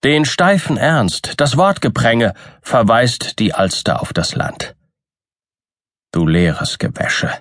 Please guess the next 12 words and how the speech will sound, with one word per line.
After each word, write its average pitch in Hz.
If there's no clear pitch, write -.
dem 123
Menschenwitz 85
fehlt. 101
O, 98
fahr 113
in 95
die 92
Frösche, -
nur 175
uns -
nicht -
gequält. -